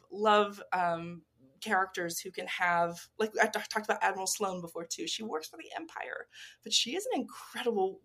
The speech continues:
incredible woman. And so being able to see all of that and grapple with that is something that I think f-, is empowering for viewers and readers and me especially, because I feel, like, more seen, right? Or, like,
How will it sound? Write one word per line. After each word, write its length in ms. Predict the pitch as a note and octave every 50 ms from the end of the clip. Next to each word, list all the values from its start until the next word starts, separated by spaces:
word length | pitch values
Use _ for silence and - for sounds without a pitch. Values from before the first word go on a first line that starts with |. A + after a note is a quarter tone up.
| _ _
incredible 540 | - - - - - C5+ - A3+ G#3 F#4 F#4+
woman. 380 | G#3 G#3+ - G2 - - B3+ B3+ - - - - - - - _ -
And 140 | G3 G#3 A3
so 200 | - C4+ A#3+ A3+
being 180 | G#3+ C#4 F#4+ A4 G#4 F#4+
able 120 | D#4+ D4+
to 80 | C4+ C4+
see 400 | - - - - G#3 G3+ A3+ B3
all 240 | - A#3 C4 C#4 D4+
of 120 | D4 C#4
that 260 | D4+ D#4 D#4+ E4 E4 - - - - - -
and 160 | G#3 G#3 G3 -
grapple 340 | - E3+ G3 G3+ - C4+
with 120 | C4+ D4 C#4+ C#4+
that 220 | D#4 D#4+ E4 E4+ E4 - _ _
is 260 | - G#3 G#3 G#3 G#3 -
something 340 | - F#3+ G#3+ G#3+ G3+ G3+
that 100 | G3 F#3+
I 80 | - F#3
think 260 | F#3 - G3 F3+ F3+ -
f-, 300 | - - - - - - _ _ _ -
is 360 | F#3+ F3 E3+ E3+ E3 E3 - - - - - _ _ -
empowering 600 | D#4 C#4+ - - A#3+ A3 A3 A3 G#3+ G#3 G3+ G3+
for 380 | G#3 - - - F3+ F3 F3 F3
viewers 400 | A3 C#4+ D#4+ D4 C4+ B3+ B3+ -
and 120 | G#3+ G#3+
readers 320 | G#3+ A3+ A3+ G#3+ G#3 G3 -
and 120 | A3 G#3+ G3+
me 120 | F#3+ F#3
especially, 460 | F3+ - - G#3+ G#3+ - - - F#3+
because 320 | F3+ F3 E3+ - F#3 F3+ - - - -
I 100 | A#3 A#3+ A#3+ -
feel, 260 | - F3 E3+ E3+ E3+ E3
like, 300 | C#3+ C3 C3+ C3+ - - - _ _ _ _ _ _ _ _
more 200 | - G3 E3+ D#3+
seen, 460 | - - - - - - - - G#3+ G3 _ _ _
right? 280 | A3 A#3 B3 B3 B3 A#3+ - - - - - - - - - - - -
Or, 80 | G#3 G#3
like, 220 | G3+ G3 - -